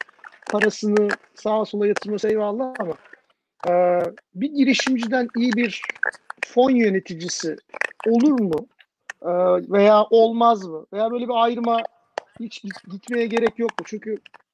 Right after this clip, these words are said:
ben, e, çıkamadığım şeyler şu, hani bu biraz da sohbet gibi olduğu için söylüyorum. İyi girişimcilerin iyi olmasının sebepleri var.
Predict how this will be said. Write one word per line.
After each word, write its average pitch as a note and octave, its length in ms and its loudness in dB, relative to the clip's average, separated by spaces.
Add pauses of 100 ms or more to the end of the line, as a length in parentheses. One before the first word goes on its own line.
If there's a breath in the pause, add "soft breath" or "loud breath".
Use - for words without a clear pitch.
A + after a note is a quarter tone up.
(440)
ben, A3+ 180 -2
e, A#3 640 -10
çıkamadığım C4+ 460 2
şeyler B3 380 2
şu, G#3+ 220 -4
hani G3 160 0
bu G3 180 -4
biraz G#3 220 2
da G#3+ 60 -2
sohbet - 460 -4
gibi G3+ 140 -8
olduğu A3 200 -4
için G3+ 180 -6
söylüyorum. D3 440 -2 (380 loud breath)
İyi C#4 260 6
girişimcilerin G#3+ 840 0
iyi A#3 180 4
olmasının G#3+ 460 2
sebepleri G3 640 0
var. D3+ 260 0